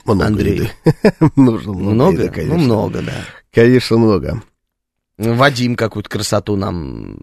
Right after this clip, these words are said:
Speaker 2: это Строгино, да, я как понимаю?
Speaker 1: А разве жизнь не
Speaker 2: А,
Speaker 1: состоит
Speaker 2: нет, это Каширская шоссе, я по церкви узнал.
Speaker 1: А разве жизнь не состоит из моментов?
Speaker 2: Да. Да,
Speaker 1: Э,
Speaker 2: состоит из моментов.
Speaker 1: Никель-, Н-, Никилка, да? Никилка,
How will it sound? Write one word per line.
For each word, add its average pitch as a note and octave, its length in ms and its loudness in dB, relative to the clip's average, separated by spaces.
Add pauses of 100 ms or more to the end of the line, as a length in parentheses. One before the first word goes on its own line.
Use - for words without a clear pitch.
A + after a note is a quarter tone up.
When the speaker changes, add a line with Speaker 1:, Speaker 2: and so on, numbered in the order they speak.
Speaker 2:
это G#2 220 -6
Строгино, B2 680 0
да, C3 180 2
я G3 40 -2
как C#3+ 160 -10
понимаю? A2 440 -10 (100)
Speaker 1:
А E3+ 100 4
разве G#3 240 2
жизнь D#3 300 0
не D3+ 80 2
Speaker 2:
А, D#3 140 4
Speaker 1:
состоит D3 200 6
Speaker 2:
нет, C#3+ 120 0
это D3 180 0
Каширская D3+ 500 -2
шоссе, C3+ 340 -2
я F#2+ 120 -2
по F2 240 -4
церкви - 400 -6
узнал. - 400 -12
Speaker 1:
А C3+ 100 2
разве F#3 300 4
жизнь F3+ 280 0
не D#3 120 6
состоит C#4 420 0
из D#3 140 4
моментов? D3+ 720 2 (560)
Speaker 2:
Да. G#2+ 480 2 (480)
Да, A2 340 4
Speaker 1:
Э, G#2+ 40 2
Speaker 2:
состоит B2 500 -2
из G3+ 80 2
моментов. C3+ 520 4
Speaker 1:
Никель-, G#2+ 640 2 (140)
Н-, A#2 320 6 (260)
Никилка, - 800 2 (100)
да? C3 380 -8
Никилка, - 500 -2